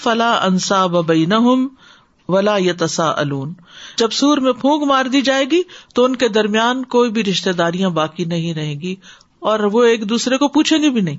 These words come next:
ایک دوسرے کا حال بھی نہیں پوچھیں گے۔ يَوْمَ يَفِرُّ الْمَرْءُ مِنْ أَخِيهِ وَأُمِّهِ وَأَبِيهِ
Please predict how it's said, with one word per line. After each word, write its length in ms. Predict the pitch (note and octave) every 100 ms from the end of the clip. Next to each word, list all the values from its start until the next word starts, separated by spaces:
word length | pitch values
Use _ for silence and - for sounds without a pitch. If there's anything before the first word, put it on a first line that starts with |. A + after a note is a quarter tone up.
| - _ _ _ _ _ _ _ _ _
ایک 180 | A3+ F#3
دوسرے 200 | G#3+ B3
کا 100 | C4+
حال 260 | A#3 A3 C4+
بھی 100 | D#4+
نہیں 100 | E4+
پوچھیں 360 | A#3 - D#3+
گے۔ 80 | A#2 - _ _ _ _ _ _ _
يَوْمَ 340 | G#3 A#3+ B3+ C4
يَفِرُّ 480 | A#3+ A#3+ E4+ D#4
الْمَرْءُ 560 | D4 C4 B3+ C4+ - A3
مِنْ 180 | G#3+ G3+ -
أَخِيهِ 500 | F#3+ - A#3+ G#3+ F#3 E3+
وَأُمِّهِ 580 | E3+ G3 F#3 F#3 E3 E3+
وَأَبِيهِ 720 | D#3+ - E3 D3+ G3+ F#3+ E3